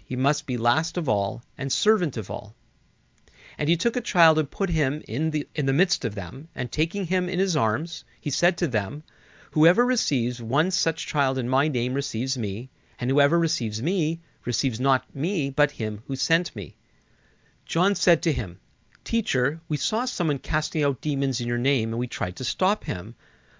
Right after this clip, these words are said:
because he was not following us." But Jesus said, "Do not stop him, for no one who does a mighty work in my name will be able soon afterward to speak evil of me.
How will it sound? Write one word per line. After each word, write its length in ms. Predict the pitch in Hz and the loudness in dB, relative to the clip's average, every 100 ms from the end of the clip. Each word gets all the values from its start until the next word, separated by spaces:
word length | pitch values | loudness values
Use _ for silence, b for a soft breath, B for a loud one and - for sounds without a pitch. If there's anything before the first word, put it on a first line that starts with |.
| b - | b -12
because 260 | 120 123 | -4 -2
he 40 | 131 | 2
was 160 | 123 | 2
not 240 | 123 123 - | 2 0 0
following 440 | 104 98 107 123 | -2 -2 -2 2
us." 480 | 156 104 - - - - | 2 2 -4 -10 -16 -6
But 120 | 110 | -2
Jesus 340 | - 151 175 | 2 2 2
said, 280 | - 120 120 | 2 2 0
"Do 140 | - 202 | -2 0
not 220 | 202 - | 0 0
stop 340 | - 107 95 | 0 0 0
him, 220 | 110 156 165 b b _ | -4 -8 -10 b b _
for 120 | 143 | 2
no 220 | 139 175 | 6 6
one 160 | 208 156 | 6 4
who 100 | 151 | 4
does 200 | 135 131 | 2 2
a 60 | |
mighty 280 | 127 135 139 | 2 2 2
work 300 | 120 127 - | 2 2 2
in 80 | 113 | 0
my 240 | 117 160 | 2 2
name 260 | 123 101 113 | 2 -2 -2
will 80 | 110 | -2
be 240 | 123 131 | -2 0
able 180 | 123 131 | 0 0
soon 280 | - 127 120 | -2 -4 -4
afterward 600 | 151 190 - 123 110 107 | -2 -2 -2 -2 -2 -2
to 100 | 123 | -6
speak 320 | - 143 131 | -4 -4 -4
evil 340 | 156 147 131 110 | -2 -2 0 -4
of 160 | 92 | -6
me. 280 | 92 82 | -10 -12